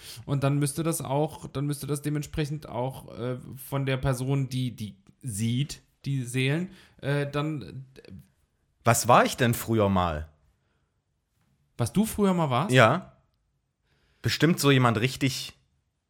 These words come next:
Speaker 2: Feines.
Speaker 1: Jemand Feines?
Speaker 2: Ja.
Speaker 1: Also so jemand, also
Speaker 2: Na,
Speaker 1: so,
Speaker 2: so
Speaker 1: so, so ein Adliger, aber so
Speaker 2: Ja,
Speaker 1: ein,
Speaker 2: so
Speaker 1: mit sehr guten Manieren?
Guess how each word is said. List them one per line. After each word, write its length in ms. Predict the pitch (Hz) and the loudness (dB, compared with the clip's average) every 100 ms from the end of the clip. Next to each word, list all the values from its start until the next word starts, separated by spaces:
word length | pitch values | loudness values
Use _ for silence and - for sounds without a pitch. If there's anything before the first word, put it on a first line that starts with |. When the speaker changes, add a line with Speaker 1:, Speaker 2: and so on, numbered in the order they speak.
| _ _ _ _ - | _ _ _ _ -20
Speaker 2:
Feines. 640 | - 92 107 92 - - - _ _ _ _ _ _ _ - | -8 -4 -2 -4 -8 -16 -20 _ _ _ _ _ _ _ -4
Speaker 1:
Jemand 400 | 120 131 135 131 | -2 2 0 -2
Feines? 680 | - 110 107 131 202 - - - _ - | -6 -2 0 0 -2 -8 -18 -20 _ -2
Speaker 2:
Ja. 380 | 143 143 - - _ - | 2 2 -2 -20 _ -6
Speaker 1:
Also 240 | 123 123 | -4 0
so 100 | 123 131 | 2 4
jemand, 480 | 131 139 135 135 - | 6 6 4 2 -2
also 60 | 110 | 6
Speaker 2:
Na, 140 | 143 | 8
Speaker 1:
so, 360 | 127 143 139 - _ _ _ _ - | 10 8 8 2 _ _ _ _ -6
Speaker 2:
so 140 | 139 | -2
Speaker 1:
so, 40 | 131 | 2
so 80 | 135 | 2
ein 60 | |
Adliger, 600 | 107 117 139 190 208 226 | 0 -2 -2 -2 -2 -2
aber 180 | 151 143 | -2 0
so 80 | 135 | 6
Speaker 2:
Ja, 80 | 135 | 8
Speaker 1:
ein, 40 | |
Speaker 2:
so 160 | 139 147 | 8 8
Speaker 1:
mit 80 | 139 | 6
sehr 160 | 143 143 | 4 0
guten 240 | 147 151 | -2 0
Manieren? 520 | 147 135 127 175 214 | 2 2 2 0 -2